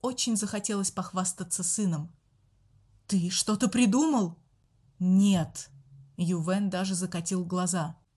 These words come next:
Все разочарованно отвернулись и продолжили обыск. Только татуированный мужчина как-то слишком пристально начал посматривать на Ювена. "Правда? Ты же ничего от нас не скрываешь?"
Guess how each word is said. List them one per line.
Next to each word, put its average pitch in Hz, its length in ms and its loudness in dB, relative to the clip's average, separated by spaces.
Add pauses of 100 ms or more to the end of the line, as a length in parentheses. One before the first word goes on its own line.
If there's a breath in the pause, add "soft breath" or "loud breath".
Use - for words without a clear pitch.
(160)
Все - 280 0
разочарованно 185 680 0
отвернулись 185 680 -2
и 196 120 -4
продолжили 185 720 -2
обыск. 165 480 -6 (440)
Только 202 300 -2
татуированный 226 680 0
мужчина 233 520 0
как-то 156 260 -6
слишком 175 480 -2
пристально 220 540 -4
начал 196 340 -2
посматривать 180 680 -4
на 175 120 -2
Ювена. 175 600 -2 (400)
"Правда? 175 560 -2 (720)
Ты 262 200 -2
же 226 280 0
ничего 202 480 0
от - 200 -6
нас 185 260 2
не 196 100 2
скрываешь?" 220 760 -2